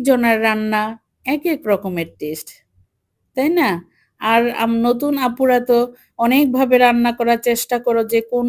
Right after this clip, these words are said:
রেসিপিটা ভালো হবে, কোন রেসিপিটা ভালো, চেষ্টা করো। দেখো, আমার রেসিপি করে খেয়ে দেখো, ভীষণ ভালো লাগবে। আমি বলছি একদম, এই রেসিপিটা তো গ্যারান্টি, একদম মিস হবে না যে কোনো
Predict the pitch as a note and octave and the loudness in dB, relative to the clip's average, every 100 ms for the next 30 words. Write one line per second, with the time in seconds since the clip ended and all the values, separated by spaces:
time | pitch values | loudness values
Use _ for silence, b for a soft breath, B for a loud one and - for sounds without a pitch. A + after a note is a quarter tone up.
0 | A#3+ A3+ A3+ B3+ C4 B3 B3+ A3+ A3 A3+ | 0 0 -2 -6 -6 -4 -4 -4 -4 -2
1 | A3 A3 G#3+ A#3 C4 b b b B3+ B3+ | 0 0 0 -2 -2 b b b -4 -2
2 | B3 A#3+ A#3+ C4 A#3+ B3 B3 A3 G3+ G#3+ | 0 0 0 -4 -4 -2 -2 -2 -2 0
3 | G#3+ C4+ - b b b - A#3 A#3 - | 2 2 -2 b b b -2 -2 0 0
4 | B3 A#3+ A3+ A#3+ E4+ - _ _ _ _ | 0 2 2 2 -2 -10 _ _ _ _
5 | _ _ _ G#3+ A3+ A3+ C#4 C4+ B3+ C#4 | _ _ _ 0 0 2 0 2 4 4
6 | C4 B3+ - C4 B3+ B3 B3 A#3 A#3+ A#3+ | 4 2 2 -2 -2 0 4 4 2 2
7 | A#3+ A#3 A3+ A3 A3+ C4 E4 _ _ _ | 4 4 2 -2 -2 -2 -4 _ _ _
8 | - B3 A#3+ C#4 B3 A3 G3+ F3+ E3+ E3 | -2 0 2 2 2 0 2 2 0 -4
9 | E3+ F#3+ G3 A3+ A#3 A3+ A#3+ B3 - D4+ | -6 -4 -2 -2 2 4 4 2 -2 -2
10 | F4 b b B3 C4 B3 D#4 D#4 C4 C#4+ | -4 b b 0 0 -2 -2 -2 0 2
11 | D4+ D4 C4+ D4 D4 D4 D4+ D4 C#4 B3 | 2 2 0 -2 -2 0 -2 -2 -2 2
12 | C4 D4 D4 - G#3+ D#3+ b b b - | 4 4 2 -2 -8 -8 b b b -4
13 | A#3 A#3+ A#3+ D#4 D4 C#4+ E4+ F4+ - C4+ | -4 -2 -2 0 2 4 6 4 0 0
14 | A3+ A3+ A3+ B3 A3+ A3+ A3+ A3+ - B3 | 2 2 2 0 2 4 2 -2 -2 0
15 | B3+ | 2